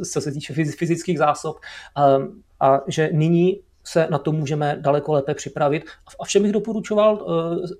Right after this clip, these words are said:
opravdu si zanalyzovat tak toto jaro, protože asi mnoho lidí to neudělalo, protože si myslelo, že už, eh, covid skončil, že, s červnem, tak zanalyzovat si a, a, a, a tuto přípravu, tuto přípravu udělat, protože ta se nám určitě,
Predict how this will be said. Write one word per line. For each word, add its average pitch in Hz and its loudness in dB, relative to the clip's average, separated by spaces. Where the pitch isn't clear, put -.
opravdu 196 2
si 190 -2
zanalyzovat 165 2
tak - 0
toto - 0
jaro, 151 2
protože 151 -4
asi 151 -2
mnoho 151 0
lidí 151 -2
to 170 0
neudělalo, 143 2
protože 139 -6
si - -10
myslelo, 143 2
že 151 -2
už, 147 -4
eh, 69 -4
covid 143 2
skončil, 147 -2
že, 156 -6
s - -10
červnem, 147 -4
tak - -12
zanalyzovat 185 2
si 214 -4
a, 196 2
a, 190 -2
a, 180 -4
a 175 0
tuto 180 2
přípravu, 170 -2
tuto 165 -10
přípravu 156 -6
udělat, 156 -2
protože 139 -10
ta - -12
se - -8
nám 147 -4
určitě, 143 -8